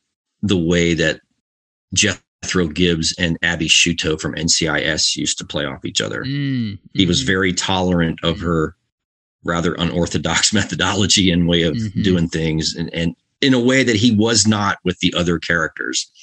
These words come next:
Speaker 1: You know, he,
Speaker 2: Right.
Speaker 1: he was very indulgent with her 'cause she was definitely, you know, atypical, uh, and yet he had a soft spot for her, uh, uh, in a way that he, that he,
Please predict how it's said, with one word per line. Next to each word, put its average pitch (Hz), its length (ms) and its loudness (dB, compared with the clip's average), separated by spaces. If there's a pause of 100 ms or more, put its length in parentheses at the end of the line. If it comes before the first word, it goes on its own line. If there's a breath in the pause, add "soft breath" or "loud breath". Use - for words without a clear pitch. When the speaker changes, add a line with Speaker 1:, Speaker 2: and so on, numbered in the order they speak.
(360 loud breath)
Speaker 1:
You 85 80 0
know, 85 60 4
he, 107 180 6
Speaker 2:
Right. 101 120 4
Speaker 1:
he 110 60 6
was 98 120 4
very 135 240 2
indulgent 110 580 2
with 90 140 0
her 92 240 0
'cause 87 140 -4
she - 140 0
was 87 140 -2
definitely, 92 540 0
you 85 100 0
know, 80 180 -4
atypical, 80 600 -2 (540 loud breath)
uh, 87 240 0
and 95 140 4
yet 90 200 2
he 101 160 2
had 90 180 0
a 80 60 -4
soft 90 300 0
spot - 300 -6
for 71 120 -6
her, - 320 -6 (640 loud breath)
uh, 73 220 -2 (500)
uh, - 300 -8
in 98 120 0
a 90 80 2
way 87 280 4
that 80 140 0
he, 82 200 -2 (140)
that 87 120 -2
he, 85 240 0